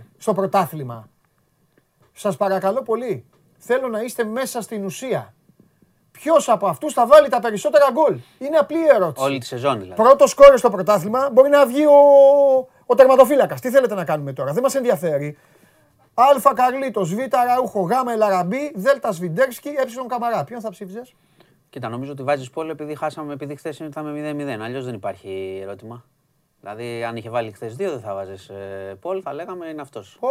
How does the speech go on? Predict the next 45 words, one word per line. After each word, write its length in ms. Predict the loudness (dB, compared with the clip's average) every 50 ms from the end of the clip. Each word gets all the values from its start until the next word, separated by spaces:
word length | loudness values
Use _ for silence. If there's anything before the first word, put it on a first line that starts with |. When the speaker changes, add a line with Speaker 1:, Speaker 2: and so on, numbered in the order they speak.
| 0
Speaker 1:
πω, 80 | 0 -2
με 80 | -4 -6
διέλυσες 400 | -2 -2 -2 -2 -2 -6 -8 -6
τώρα, 140 | -6 -4
αλλά 120 | -4 -4 -6
πού 120 | -8 -6
πάει 140 | -6 -6 -4
το 80 | -4 -6
μυαλό 280 | -6 -6 -6 -6 -8
σου, 140 | -10 -12 -16
ρε; 160 | -18 -18 -20 _ _ _ _ -2
Καμία 280 | -2 -2 -2 -2 -6
σχέση, 280 | -8 -8 -12 -6 -2 -2
αλλά 80 | -2 2
ήθελες 160 | 2 2 2
Speaker 2:
Όχι, 80 | 2 0
Speaker 1:
να, 60 | -4
Speaker 2:
στο 220 | -6 -2 0 0 2
λέω. 80 | 2
Speaker 1:
ήθελες 200 | 2 2 2 2
να 100 | 0 0
δώσεις 200 | 0 0 0 0
αλλιώς 200 | -2 -2 -2 -4
την 100 | -4 -4
απάντηση. 280 | -2 0 0 0 -2 -6 -16 2 4
Το 80 | 6 8
Γ 220 | 8 8 6 6
δεν 80 | 4 4
θα 80 | 2 2
πεις; 280 | 2 0 -2 -4 -6 _ _ _ _ _
Speaker 2:
Γιατί, 280 | _ -12 -10 -10 -8 -8
θα 100 | -8 -8
πει 100 | -8 -8
κανείς 240 | -8 -8 -8 -6
άλλος 200 | -6 -6 -6 -6
άλλο; 300 | -6 -6 -8 -8 -12 -14 _
Speaker 1:
Για 120 | -6 -6 -6
να 60 | -2
ξέρω 160 | -2 0 0
αν 60 | 0
θα 80 | 2 0
κάτσει 160 | 0 -2 2
στην 120 | 2 4 4
καρέκλα 240 | 4 2 -2 -4 -6
μου. 180 | -6 -10 -20